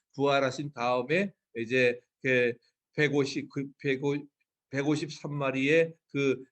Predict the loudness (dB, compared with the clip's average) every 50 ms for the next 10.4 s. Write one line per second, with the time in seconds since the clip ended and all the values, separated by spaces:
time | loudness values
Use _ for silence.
0 | _ -6 -4 -4 -4 -2 -2 0 0 2 2 2 2 2 0 -2 -6 -12 _ _
1 | -12 -12 -12 -12 -10 _ -6 -6 -2 -2 -2 -2 0 0 0 -2 -4 -6 _ _
2 | _ _ -12 -10 -8 -6 -4 -4 -4 -4 -6 -6 -6 -4 -6 -6 -6 -8 _ -14
3 | -14 -12 -12 -12 -12 -12 -14 -18 -20 -20 -20 _ _ _ _ _ _ _ _ _
4 | _ -4 -2 0 2 2 2 2 0 -2 -2 -2 0 0 0 0 -2 -8 -14 _
5 | _ _ -4 -2 0 2 4 4 4 4 4 2 2 2 -2 -8 _ _ _ -4
6 | -4 -4 -4 -6 0 0 2 4 4 4 4 2 -2 -8 _ -16 -4 0 2 2
7 | 2 2 0 -4 -6 -6 -6 -8 -8 -8 _ _ _ _ _ _ 0 2 2 4
8 | 2 0 -2 -8 -18 _ _ -4 -2 0 0 -2 -2 -4 -2 -2 -2 -2 -2 -4
9 | -6 -8 -10 -10 _ _ -6 -2 0 0 0 -2 -4 -10 _ _ _ _ _ _
10 | -10 -8 -4 -4 -4 -4 -4 -8